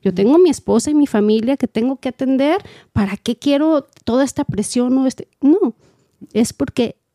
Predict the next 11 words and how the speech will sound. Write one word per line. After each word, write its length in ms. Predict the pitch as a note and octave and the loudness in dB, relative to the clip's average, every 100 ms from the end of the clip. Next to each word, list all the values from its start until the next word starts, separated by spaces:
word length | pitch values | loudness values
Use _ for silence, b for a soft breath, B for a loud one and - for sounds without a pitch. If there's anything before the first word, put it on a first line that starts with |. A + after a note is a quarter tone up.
| - | -8
solamente 640 | - D4 D#4+ E4 D#4 C#4+ | 0 2 4 4 2 -4
tú 180 | - G#4+ G4+ _ _ _ _ _ _ _ _ _ _ | 0 0 0 _ _ _ _ _ _ _ _ _ _
eras, 460 | A#3+ C4 C#4 C4+ - _ - G#3 G#3 | -2 0 0 -4 -8 _ -6 -4 2
solamente 420 | D#4+ D#4+ E4 E4 | 4 4 4 0
tú 180 | - F4+ | 2 2
hubieras 300 | F4+ E4 D#4 | 4 2 0
aguantado 560 | A#3 A3+ A#3 B3 D4 | 0 -2 0 0 0
todo 220 | - C4 | 0 0
lo 100 | C#4+ | 0
que 120 | C#4 A3+ | 0 -2
aguantaste. 680 | G3 F#3 F3+ F3 - - | -2 -2 -4 -6 -10 -20